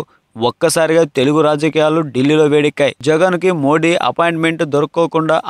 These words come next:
ఆఖరి వరకు తీవ్రంగా ప్రయత్నించిన వెంకయ్య కూడా ఆఖరికి చేతులెత్తేయడంతో చంద్రబాబుకి కంటి మీద కొనుకు లేకుండా చేస్తుంది. నిజానికి చంద్రబాబు అమెరికా నుండి నేరుగా హైదరాబాద్కి, ఇక్కడ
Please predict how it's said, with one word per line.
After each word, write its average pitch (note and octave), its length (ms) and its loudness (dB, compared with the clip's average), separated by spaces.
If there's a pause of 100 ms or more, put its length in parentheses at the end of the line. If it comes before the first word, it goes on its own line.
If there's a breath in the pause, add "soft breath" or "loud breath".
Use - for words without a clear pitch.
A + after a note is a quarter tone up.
ఆఖరి D3+ 300 -2
వరకు D3+ 240 0 (220)
తీవ్రంగా D3+ 460 0
ప్రయత్నించిన D3+ 500 -2 (140)
వెంకయ్య C3 440 0
కూడా C3+ 200 2 (300)
ఆఖరికి D#3+ 440 -2 (140)
చేతులెత్తేయడంతో D3+ 840 0 (240)
చంద్రబాబుకి E3+ 760 0 (100)
కంటి C#3 340 -2
మీద D#3+ 120 -2 (220)
కొనుకు C#3 300 -4
లేకుండా D#3+ 400 0
చేస్తుంది. D3+ 420 -4 (260)
నిజానికి D#3+ 420 0 (120)
చంద్రబాబు D#3 580 2
అమెరికా D3 360 0
నుండి D#3 160 0 (100)
నేరుగా D3+ 340 0
హైదరాబాద్కి, D3+ 600 -2 (100)
ఇక్కడ C#3+ 140 0